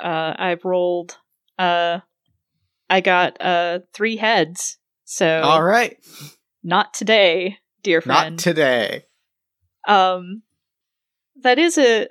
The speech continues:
Speaker 1: that is such an interesting story that, that you've told. I, I admit that I'm not much of a fan of Her High Majesty myself, but, um, I, I must, I must know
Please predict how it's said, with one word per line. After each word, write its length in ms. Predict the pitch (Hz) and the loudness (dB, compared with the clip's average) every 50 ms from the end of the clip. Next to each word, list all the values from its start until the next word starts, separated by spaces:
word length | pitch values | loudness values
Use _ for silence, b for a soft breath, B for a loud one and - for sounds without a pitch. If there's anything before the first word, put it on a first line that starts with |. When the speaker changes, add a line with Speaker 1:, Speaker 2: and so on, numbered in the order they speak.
| - | -4
Speaker 1:
that 120 | - 269 262 | -4 -2 0
is 120 | 294 277 | 0 -2
such 240 | - - 269 - - | 0 0 0 0 -2
an 80 | 269 220 | -6 -6
interesting 460 | 214 208 - 202 - - 202 180 175 | -6 -6 -6 -8 -6 -6 -6 -6 -6
story 480 | 175 - - 190 175 170 170 170 165 | -6 -4 -2 0 0 0 0 0 -2
that, 360 | 160 160 160 160 160 - _ _ _ _ - | -2 0 0 0 0 -2 _ _ _ _ -4
that 180 | - 185 151 | -2 -2 -2
you've 180 | - 180 175 - | -4 -10 -12 -10
told. 360 | - 185 156 156 156 165 170 | -6 -4 -4 -2 -2 -2 -2
I, 280 | 180 175 170 170 170 175 _ _ _ - | -2 -2 -2 -2 -4 -6 _ _ _ -8
I 120 | 185 175 | -6 -4
admit 500 | 175 175 170 170 175 175 175 170 - _ - | -4 -4 -4 -4 -6 -6 -6 -6 -6 _ -4
that 280 | - 170 165 170 - - | -2 0 0 -2 -2 -4
I'm 220 | - 170 165 170 | -4 -4 -4 -4
not 300 | 165 156 160 160 - - | -4 -4 -2 -4 -4 -4
much 260 | 190 185 160 165 - 190 | -6 -6 -6 -4 -6 -8
of 80 | 175 | -10
a 60 | 170 | -10
fan 420 | 165 - 180 165 160 160 165 165 165 | -8 -6 -4 -4 -4 -4 -6 -6 -6
of 320 | - - 175 160 160 165 - - | -4 -2 -2 -2 -4 -6 -6 -4
Her 140 | 180 156 151 | -2 -2 -2
High 160 | 165 160 156 | -2 -2 -4
Majesty 720 | 160 160 151 151 156 170 - - - 170 147 156 160 185 _ _ _ _ _ - | -2 -2 -2 -2 -2 -4 -6 -2 -2 -2 -2 -2 -4 -8 _ _ _ _ _ -8
myself, 840 | 185 156 135 - - - 214 233 185 139 143 156 - - - - _ _ _ _ _ _ _ _ _ _ _ _ _ _ - | -6 -6 -6 -6 -4 0 2 2 2 2 0 -2 -4 -10 -20 -20 _ _ _ _ _ _ _ _ _ _ _ _ _ _ -14
but, 540 | 202 196 - 190 180 175 175 175 - - | -6 0 2 4 4 4 2 0 -2 -6
um, 640 | - 208 196 185 180 180 175 175 170 170 170 170 180 _ _ _ _ _ _ _ _ _ _ _ _ _ _ _ _ _ _ _ _ _ - | -6 -4 -2 0 0 0 -2 -4 -6 -8 -10 -12 -14 _ _ _ _ _ _ _ _ _ _ _ _ _ _ _ _ _ _ _ _ _ -4
I, 280 | - 233 240 254 254 - - - - - | 0 2 2 2 2 0 -4 -12 -8 -6
I 60 | 277 | -4
must, 680 | 277 269 285 370 403 392 - - - - - - - _ _ _ _ _ _ _ _ _ _ - | -2 0 2 2 2 0 -2 -8 -8 -8 -10 -12 -12 _ _ _ _ _ _ _ _ _ _ -8
I 120 | - 277 | -6 -6
must 460 | 269 269 285 294 - - - - - | -4 -4 -6 -6 -6 -8 -10 -12 -10
know 640 | 208 196 196 185 175 165 156 156 156 156 156 175 180 | -4 -2 -2 0 0 0 0 -2 -4 -6 -8 -12 -14